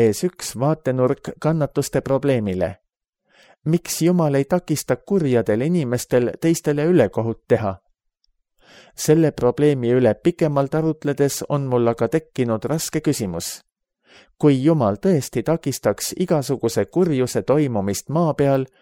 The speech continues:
mis siis minust saaks? Ainus loogiline vastus oleks, et mind tuleks maa pealt hävitada. Sest kõigel, mis minus on,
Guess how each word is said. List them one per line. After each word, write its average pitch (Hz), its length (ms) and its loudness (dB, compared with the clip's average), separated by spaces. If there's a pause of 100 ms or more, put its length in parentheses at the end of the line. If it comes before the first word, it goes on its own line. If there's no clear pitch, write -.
(340)
mis 165 260 2
siis 160 180 0
minust 175 400 -4
saaks? - 480 -4 (1000)
Ainus 147 460 2
loogiline 117 640 2
vastus 160 380 -2
oleks, 151 420 -2 (180)
et 131 220 0
mind 156 340 -2
tuleks 120 360 0
maa 151 220 -2
pealt 170 260 -2
hävitada. 107 560 0 (1040)
Sest - 480 0
kõigel, 151 560 2
mis 127 260 -2
minus 120 360 -4
on, 151 320 -2